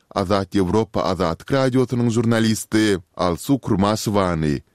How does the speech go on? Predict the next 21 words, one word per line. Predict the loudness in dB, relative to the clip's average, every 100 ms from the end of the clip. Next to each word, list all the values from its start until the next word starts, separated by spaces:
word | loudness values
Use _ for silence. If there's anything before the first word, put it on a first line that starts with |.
| _
яңгыслык | 0 2 0 -4 -4 -2
белән | 0 0 -2
тустук | -4 0 2
эдилен | 2 0 0
хөкүмүндө | -2 -2 0 2 2 0
кесиктенилмеги | -4 -6 -4 0 2 2 2 2 2
угрунда | 2 2 2 4 2 0 -4 -4
басыш | -4 -4 -6 -6
этмәгә | -2 0 0 -2
чыгардылар. | 0 0 0 0 0 2 2 0 -4 _ _
Прагада | -2 0 2 0 0
яшан | 2 2 0 -2 -2 -2
журналист | 0 2 2 0 -2 -6 _ 0
ве | 2 2
Американ | 2 0 0 -2 -2 -2 -2
Русия | 0 0 0 0
кошо | 0 0 0
раитлыгына | 0 -2 -2 -2 0 2
ээ | 2 2 2
болон | 0 0 -2
Курмашева | -2 0 0 -2 -2 0 2 0